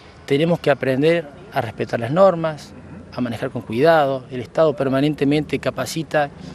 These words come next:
le enseñamos a los chicos en los colegios, pero tenemos nosotros una, una situación histórica de, de no entender que esto ya no es un pueblo, es una ciudad grande, somos noventa y ocho mil habitantes, triplicamos cantidad de habitantes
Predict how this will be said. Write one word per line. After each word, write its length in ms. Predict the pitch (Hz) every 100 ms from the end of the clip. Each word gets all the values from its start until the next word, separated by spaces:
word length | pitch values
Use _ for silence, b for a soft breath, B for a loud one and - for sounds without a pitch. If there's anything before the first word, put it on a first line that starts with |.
| B -
le 60 |
enseñamos 320 | 135 135 156 147
a 40 |
los 80 | 120
chicos 180 | 143 139
en 60 |
los 60 | 113
colegios, 600 | 127 143 202 147 147 - B B B B -
pero 320 | 156 202 165 - - -
tenemos 340 | 131 156 165
nosotros 420 | 151 - 165 170
una, 220 | 147 143 123
una 420 | 143 143 131 -
situación 640 | - - 117 - 170 165
histórica 640 | 131 - 156 175 165 185 165 B B B
de, 520 | - 123 127 120 120 117
de 100 | 135
no 100 | 139
entender 420 | 151 143 135 170
que 100 | 165
esto 160 | 156 135
ya 100 | 135
no 80 | 135
es 40 |
un 80 | 123
pueblo, 280 | 123 220 196
es 40 |
una 100 | 147
ciudad 220 | 120 135 135
grande, 400 | 180 175 165 143
somos 340 | - 147 131
noventa 360 | 123 127 120 131
y 40 |
ocho 160 | 120 131
mil 160 | 143
habitantes, 540 | 131 120 160 165 151 -
triplicamos 560 | 135 - 131 160 156
cantidad 560 | 147 123 139 147 147 - B B B -
de 80 | 131
habitantes 680 | 127 - 147 139 139 -